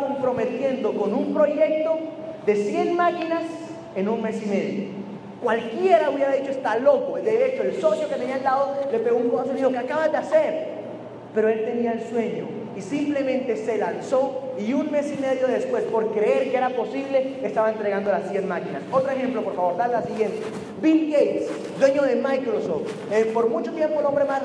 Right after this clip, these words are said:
rico en este momento del mundo, porque mucha gente asocia el éxito con dinero.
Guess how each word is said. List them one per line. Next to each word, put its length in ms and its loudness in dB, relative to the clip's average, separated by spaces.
rico 300 2
en 60 6
este 180 0
momento 440 0
del 180 0
mundo, 360 0
porque 200 0
mucha 240 0
gente 180 -4
asocia 680 0
el 60 -2
éxito 320 0
con 140 -2
dinero. 560 -2